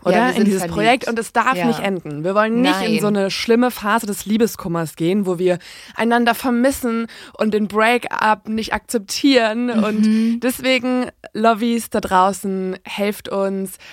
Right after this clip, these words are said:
Speaker 2: abonniert den Podcast, kommentiert,
Speaker 1: Ja.
Speaker 2: teilt ihn mit euren Freunden. Wir müssen nochmal den Algorithmus sprengen und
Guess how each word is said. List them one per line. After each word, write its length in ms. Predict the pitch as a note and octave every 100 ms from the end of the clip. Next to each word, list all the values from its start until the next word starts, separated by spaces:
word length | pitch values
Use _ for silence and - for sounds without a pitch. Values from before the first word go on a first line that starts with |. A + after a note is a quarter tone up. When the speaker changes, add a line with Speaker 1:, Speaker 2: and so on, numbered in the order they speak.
| -
Speaker 2:
abonniert 420 | A3+ A3 A#3 A3+ G#3+
den 80 |
Podcast, 600 | G#3 G#3+ - G3+ F#3+ F#3+ -
kommentiert, 580 | A3 G#3+ G#3+ F#3 G#3
Speaker 1:
Ja. 180 | G3 F#3+
Speaker 2:
teilt 360 | G3 - A3+ A3
ihn 120 | A3+
mit 100 | G#3+
euren 260 | G#3 G#3 G#3
Freunden. 640 | - G3+ F#3+ F#3 F#3+ F#3+ - - -
Wir 100 | G3+
müssen 480 | G#3 A3+ B3 B3+ A#3+
nochmal 400 | A3 G#3 F#3+ G3
den 120 | F#3+
Algorithmus 720 | - F3+ F3 E3+ G#3+ G#3+ G#3 -
sprengen 640 | - - G3 G3 F#3 G3
und 400 | A3 F3+ F#3 F3+